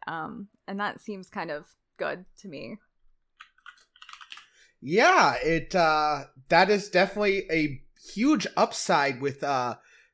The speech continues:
Speaker 2: quick draw, just because the, the fact that, like,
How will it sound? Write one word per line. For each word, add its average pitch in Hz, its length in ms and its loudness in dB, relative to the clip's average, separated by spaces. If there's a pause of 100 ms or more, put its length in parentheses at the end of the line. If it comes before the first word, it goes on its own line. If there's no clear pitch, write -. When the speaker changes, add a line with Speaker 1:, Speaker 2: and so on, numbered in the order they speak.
Speaker 2:
quick 208 320 -2
draw, 113 540 0 (540)
just - 340 -2
because 175 420 0
the, 160 340 -4
the 160 120 0
fact 170 400 -2
that, 156 240 2
like, 143 340 0